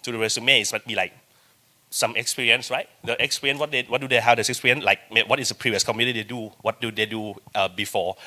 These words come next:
before they want to join our companies, right? So I'm gonna use that because I have, like, maybe around two or three minutes to convince you guys. I'm gonna use that as well.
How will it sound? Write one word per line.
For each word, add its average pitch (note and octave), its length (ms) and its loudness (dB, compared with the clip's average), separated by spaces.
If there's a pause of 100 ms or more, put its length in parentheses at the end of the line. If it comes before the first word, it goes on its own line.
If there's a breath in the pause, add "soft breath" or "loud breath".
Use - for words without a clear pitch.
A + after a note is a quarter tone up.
(160 loud breath)
before G#2 560 2
they A2 100 0
want G#2+ 180 -4
to A#2+ 40 -8
join F#2 320 -2 (100)
our G2 140 0
companies, G2 440 -10
right? - 140 -6 (360 loud breath)
So - 120 2
I'm E3+ 60 4
gonna F3+ 120 4
use G3 220 0
that B2+ 200 6 (120)
because - 280 0
I B2+ 60 0
have, A2+ 220 2
like, G2+ 200 -4
maybe G2 520 -8
around G2+ 200 0
two - 140 -8
or G#2+ 80 -6
three B2 140 -8
minutes D#3 220 -4
to B2 60 -8
convince A2+ 260 -6
you A2 60 -12
guys. F#2+ 220 0
I'm G2+ 60 -6
gonna G#2 120 -6
use G#2 120 -6
that A2 120 0
as G2+ 160 -4
well. E2 160 -12